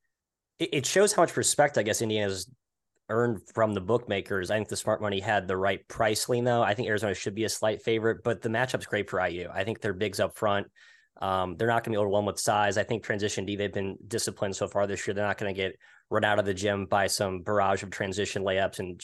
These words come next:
and, and threes. The question is, can they score, Jim? And that's my concern with a dicey slash unlikely to play Jalen Hood Schifino, uh, which just puts a lot of onus on Xavier Johnson. And, I, you know, he's been really good this year, but I think he's been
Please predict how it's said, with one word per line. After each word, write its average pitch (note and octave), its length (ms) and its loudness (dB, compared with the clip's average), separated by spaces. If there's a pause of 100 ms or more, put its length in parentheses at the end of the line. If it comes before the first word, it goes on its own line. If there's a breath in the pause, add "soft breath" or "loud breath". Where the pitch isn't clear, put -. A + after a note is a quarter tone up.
and, G2+ 180 -6
and F#2+ 180 -8
threes. G2 500 -4 (540 soft breath)
The - 60 -4
question G#3 260 6
is, C#3 80 0
can D3 140 2
they A2+ 100 2
score, A2+ 360 2
Jim? F#2+ 340 -2 (100)
And G#2+ 140 -4
that's A#2+ 300 0
my G2+ 480 0 (440 loud breath)
concern C3 560 4
with A#2 240 2
a G#2 160 2
dicey A#2 720 2 (340 soft breath)
slash A2+ 540 2 (420)
unlikely A2+ 540 2
to A2+ 160 -2
play G#2+ 300 0
Jalen A2 320 0
Hood G#2 180 0
Schifino, A#2 800 0
uh, G2+ 360 4
which G2+ 260 -4
just A#2+ 160 -2
puts - 180 -2
a B2+ 60 2
lot G#2+ 200 4
of F#2+ 100 2
onus F#2+ 480 -2
on F#2+ 240 -2
Xavier F#2+ 280 -4
Johnson. F#2 580 -4
And, F2+ 380 -6 (100)
I, - 40 -6
you G#2 140 -6
know, G2 100 0
he's A2 200 -4
been A#2 380 2 (320 soft breath)
really C3 180 6
good B2+ 160 4
this C#3+ 220 2
year, D#3 140 4
but B2+ 100 6
I A#2 40 6
think B2+ 160 -2
he's B2 180 -2
been G#2+ 340 0